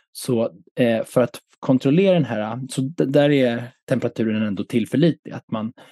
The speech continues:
eh, man får ett värde som motsvarar den här kärntemperaturen. Men då är det viktigt att när man använder en örontermometer, att man för in den här örontermometern, eh, s-, eh,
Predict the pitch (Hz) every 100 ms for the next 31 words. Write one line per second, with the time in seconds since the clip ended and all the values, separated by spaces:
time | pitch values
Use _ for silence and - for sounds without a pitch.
0 | - - 120 107 104 107 - 120 - 120
1 | 113 117 107 110 - 110 107 107 - 147
2 | 127 104 101 101 107 - 113 95 104 -
3 | - 151 71 76 120 _ _ _ _ _
4 | _ _ - 117 117 151 - - 160 131
5 | 120 117 - 104 98 _ 131 117 113 -
6 | 120 127 135 127 - 113 113 _ - -
7 | - 113 104 107 101 104 95 - 110 123
8 | - - - 113 - 113 107 107 - -
9 | - - 156 135 - 196 185 170 131 113
10 | 117 110 110 107 107 104 101 - 110 110
11 | - 110 107 - - - - 92